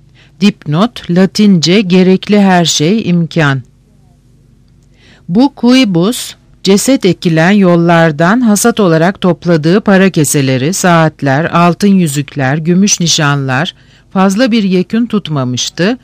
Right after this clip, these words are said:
koltuk meyhaneciliğine geçen ordu bakkalında pek ileri götürememişti.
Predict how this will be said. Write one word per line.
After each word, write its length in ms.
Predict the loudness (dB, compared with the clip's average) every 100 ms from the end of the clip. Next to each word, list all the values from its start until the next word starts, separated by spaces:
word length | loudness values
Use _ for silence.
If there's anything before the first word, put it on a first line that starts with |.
| _ _ -2
koltuk 420 | 0 0 -2 -4
meyhaneciliğine 960 | -2 0 0 -2 -4 -2 -2 -2 -2
geçen 500 | -2 -2 -2 -2 -2
ordu 460 | -2 -2 -2 -4 -4
bakkalında 840 | -4 -4 -4 -2 -2 -2 -2 -4
pek 260 | -2 -4 -4
ileri 320 | -4 -2 -2
götürememişti. 960 | -2 -2 -2 -2 -4 -4 -6 -4 -6